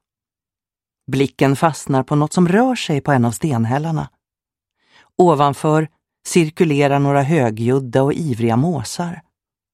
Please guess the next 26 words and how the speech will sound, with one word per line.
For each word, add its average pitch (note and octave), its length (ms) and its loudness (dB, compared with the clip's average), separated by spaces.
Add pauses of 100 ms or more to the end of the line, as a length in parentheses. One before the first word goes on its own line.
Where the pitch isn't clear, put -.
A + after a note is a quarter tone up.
(480)
Hade E3+ 280 -2
han A3 100 0
verkligen G3+ 340 -2
sån F#3+ 280 0
tur A#2 380 -4 (400)
att - 140 0
han F3 100 2
lyckas E3 280 -2
hitta - 400 0
en C3+ 320 0
på D3 100 -6
första - 360 -6
stället? G3+ 420 -8 (1000)
Avståndet B2 680 0
är D3 40 -2
egentligen B2 300 0
för D3+ 120 0
långt D#3+ 440 2
för C3 120 -4
att B2 60 -6
det A#2+ 80 -4
ska A#2+ 160 -4
bli A#2 120 -2
ett - 200 -6 (240)
välriktat C#3+ 840 -2
skott, - 420 -6